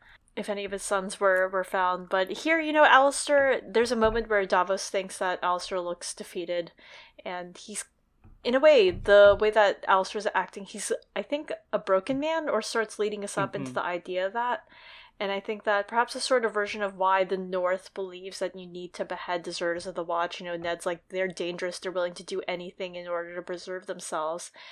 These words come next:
Speaker 1: That's kinda Alistair here, right? He s-, does seem willing to do anything. He's gonna sell out his king.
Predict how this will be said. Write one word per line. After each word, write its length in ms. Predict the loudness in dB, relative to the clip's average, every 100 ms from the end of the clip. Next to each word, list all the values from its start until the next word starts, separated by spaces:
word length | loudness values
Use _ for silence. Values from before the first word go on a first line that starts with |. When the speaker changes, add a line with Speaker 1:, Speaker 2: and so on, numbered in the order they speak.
| -14
Speaker 1:
That's 200 | -8 -8
kinda 280 | -2 0 4
Alistair 680 | 4 4 2 -6 -2 -2 -2
here, 320 | -6 -4 -2
right? 240 | -2 -4 -4
He 100 | -10
s-, 160 | -12
does 320 | 0 4 4
seem 240 | 4 -6 -6
willing 220 | -6 -6
to 100 | -8
do 160 | -6 -4
anything. 480 | -4 -6 -8 -8 -10
He's 120 | -12
gonna 180 | -12 -10
sell 320 | -4 -4 -2
out 80 | -4
his 160 | -8
king. 480 | -8 -10 -10 -12 -18